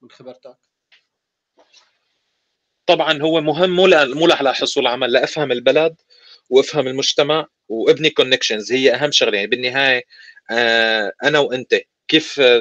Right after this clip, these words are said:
Speaker 2: تعرفنا على بعض؟ تمام؟ خلينا نعتبر عن طريق الفيسبوك.
Speaker 1: مم.
Speaker 2: مزبوط؟
Speaker 1: مم.
Speaker 2: تمام؟ أنا بروح على لينكد إن،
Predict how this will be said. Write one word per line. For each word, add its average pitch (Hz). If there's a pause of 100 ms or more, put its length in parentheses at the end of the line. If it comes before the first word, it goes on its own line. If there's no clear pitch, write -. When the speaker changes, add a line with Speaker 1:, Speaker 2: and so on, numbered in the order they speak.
Speaker 2:
تعرفنا 120
على 110
بعض؟ 110 (760)
تمام؟ 117
خلينا 170
نعتبر 170
عن 147
طريق 156
الفيسبوك. - (260)
Speaker 1:
مم. 170
Speaker 2:
مزبوط؟ 139 (140)
Speaker 1:
مم. 160
Speaker 2:
تمام؟ 123 (100)
أنا 185
بروح 170
على 156
لينكد 165
إن، 170